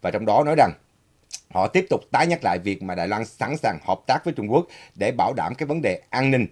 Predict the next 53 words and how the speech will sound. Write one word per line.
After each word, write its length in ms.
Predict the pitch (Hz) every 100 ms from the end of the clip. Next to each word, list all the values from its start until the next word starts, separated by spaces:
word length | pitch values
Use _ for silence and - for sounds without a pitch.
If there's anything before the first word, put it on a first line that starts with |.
| _ -
và 120 | 90 82
kể 160 | 82 107
cả 240 | 82 85 -
cho 120 | 104
người 240 | 104 85
dân 140 | 104 101
cả 260 | - 67
hai 240 | 107 113 101
phía 220 | 113 139
của 160 | -
eo 140 | 85 85
biển. 280 | 85 85 175 - - _
Và 160 | 113 113
văn 240 | 143 147
phòng 180 | 117 104
của 120 | 110
Tổng 160 | 98 107
thống 160 | 131
Lai 160 | 156 120
Ching-te 220 | 113 120
cho 140 | 110
biết 260 | 117 165 190 - -
là 140 | 98 87
họ 180 | 92
sẵn 220 | 98 110 143
sàng 220 | 95 92
có 160 | 104 127
một 120 | 85 -
cái 120 | 139
phiên 140 | 135 107
họp 240 | 80 -
về 80 | 85 -
an 180 | 120
ninh 100 | 117 101
quốc 120 | -
gia 260 | 120 107 98
vào 260 | 82 82
sáng 420 | 76 - 131 151 185
ngày 180 | 90 76
thứ 120 | 147 147
Hai 300 | 127 104 87 - - -
để 180 | 92 -
thảo 180 | 98 135
luận 240 | 98 92
về 80 | 92
sự 180 | - 92
đe 140 | 113 131
dọa 200 | 87 76
của 140 | -
Cộng 200 | 98 80
sản 200 | 82 80
Trung 200 | 107 90
Quốc. 140 | 127